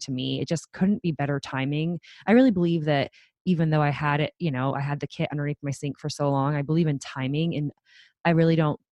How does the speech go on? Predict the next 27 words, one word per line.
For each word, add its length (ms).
I, 200
I 80
really 260
just 160
think 200
that 60
this 160
is 120
the 80
right 160
timing 340
for 120
me 100
to 100
learn 240
about 260
it 120
and 100
to 80
hear 240
about 300
it 160
and 180
to, 280
to 180
use 280
it. 260